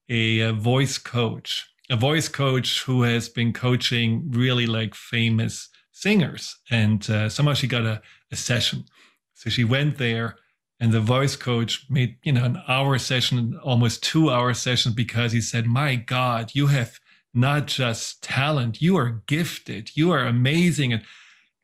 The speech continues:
and then she really felt like, "Wow, I actually saw for the first time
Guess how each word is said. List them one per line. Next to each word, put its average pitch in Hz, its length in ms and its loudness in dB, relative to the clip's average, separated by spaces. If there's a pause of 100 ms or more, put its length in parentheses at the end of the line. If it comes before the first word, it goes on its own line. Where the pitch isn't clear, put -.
(140)
and 143 200 4
then 160 180 2
she 165 180 2
really 160 360 2
felt 156 320 -2
like, 139 140 -2
"Wow, 156 600 0
I 156 240 0
actually 139 480 -2
saw 135 600 -2 (480)
for 127 100 2
the 123 120 2
first 143 520 -2
time 131 540 0